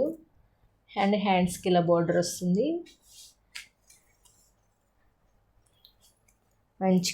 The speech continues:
కలర్ కాంబినేషన్, డిజైన్స్ కూడా చాలా బాగున్నాయి. ఇది కూడా ఎయిట్ కలర్ చార్ట్ అండి. ఎయిట్ కలర్స్ కూడా చాలా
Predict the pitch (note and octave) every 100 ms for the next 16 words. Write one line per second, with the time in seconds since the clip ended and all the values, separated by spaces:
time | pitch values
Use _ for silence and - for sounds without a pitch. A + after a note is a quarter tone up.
0 | - F3+ F#3 F#3 F3+ F3 F3 E3+ - B3
1 | G4+ - - - - F#3+ F#3+ G3 F#3+ G3
2 | F#3+ F#3 F#3+ F3+ F3+ F3 F3+ F3 F3 C4+
3 | E4+ E4+ - F#3+ F#3 G3 F#3+ F3+ F3+ -
4 | F3+ F#3 F#3 G3 E3+ F3 E3+ E3+ B3 E4+
5 | - - - - _ _ - F#3+ F#3 -
6 | F#3+ F#3+ F#3+ G3 F#3+ F#3+ F#3 F3 F#3